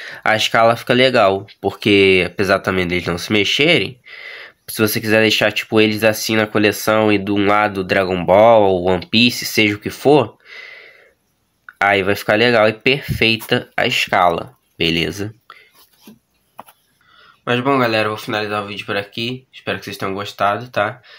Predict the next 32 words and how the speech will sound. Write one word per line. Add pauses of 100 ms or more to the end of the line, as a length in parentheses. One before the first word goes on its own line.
(160)
Do
review
do
Rui,
do
quinto
Kizuki,
tá?
De
Demon
Slayer. (420)
Se
você
gostou
do
vídeo,
já
sabe,
né? (360)
Aperta
aí
o
botãozinho
de
like,
deixa
um
joinha
aí
pra
gente. (760)
É,